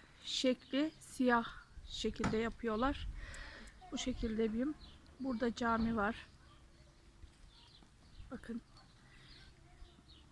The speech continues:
bim, cami. Ana sınıfı. Ve bu ileriye doğru,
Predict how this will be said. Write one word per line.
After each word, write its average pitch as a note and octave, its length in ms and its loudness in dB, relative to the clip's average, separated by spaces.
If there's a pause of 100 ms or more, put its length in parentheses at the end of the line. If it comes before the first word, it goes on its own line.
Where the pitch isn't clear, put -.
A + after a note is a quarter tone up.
(260)
bim, B3 420 2 (180)
cami. A3+ 560 2 (4000)
Ana B3 240 4
sınıfı. A3+ 580 0 (960)
Ve C#4 220 8 (580)
bu C4+ 240 4
ileriye C4+ 560 8
doğru, A#3 420 6